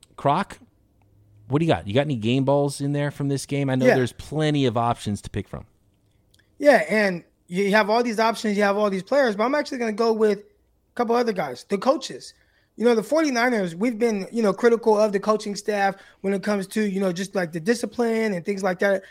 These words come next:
Speaker 2: of, of the players. And this is back-to-back weeks now where the penalties haven't been an issue. The forty-niners aren't turning the ball over. And I, and I kind of was critical of them and just their, uh, like, "Hey, you know,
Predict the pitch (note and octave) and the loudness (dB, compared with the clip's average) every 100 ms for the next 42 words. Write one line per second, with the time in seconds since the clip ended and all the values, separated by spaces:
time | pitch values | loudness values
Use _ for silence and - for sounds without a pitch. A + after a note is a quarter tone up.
0 | - - G#3 G3 G#3 F#3 E3 A3 A3 A3 | -12 0 2 2 0 0 0 2 4 2
1 | A3 _ _ - A3 G#3 G3 F#3+ _ - | -2 _ _ -4 2 4 2 -2 _ -6
2 | B3+ C#4 D#4+ D#4+ D#4 C4 B3 D4 C4+ A3+ | -4 2 2 2 0 0 0 -4 -2 0
3 | G#3 F#3+ F#3+ F3+ F3 _ _ - F#3 E3 | 2 2 2 0 -2 _ _ -16 -8 0
4 | G#3 A#3 B3+ C#4 B3 B3+ B3+ C4 B3+ C4 | 2 4 4 2 2 2 0 -2 0 0
5 | C4+ D4 D4 C#4+ _ _ - G#3 G3 F#3+ | 0 0 -2 -2 _ _ 0 2 2 -2
6 | - G#3 A3 - B3 A3 F#3+ D#3 G3 B3+ | 0 -2 -2 0 2 2 0 2 4 6
7 | C#4+ D4 E4 E4+ - _ _ A3 A3+ A3 | 4 4 4 2 -2 _ _ 0 0 0
8 | - A3 G#3+ C4 C4 C4 B3+ A#3 A3+ - | 0 2 4 2 2 0 0 0 0 2
9 | B3+ B3 B3 A3+ G3+ B3+ B3+ F#3+ F#3+ G#3+ | 0 4 2 2 2 2 2 0 -2 0
10 | G#3+ G#3+ G3+ F#3+ - _ - G3 G3 F#3+ | 2 2 2 -2 -8 _ -10 -2 0 0
11 | F3+ E3+ F#3+ D3+ G#3+ G#3+ E3 F3+ F#3 F3 | -2 -2 -4 0 2 2 0 -2 0 0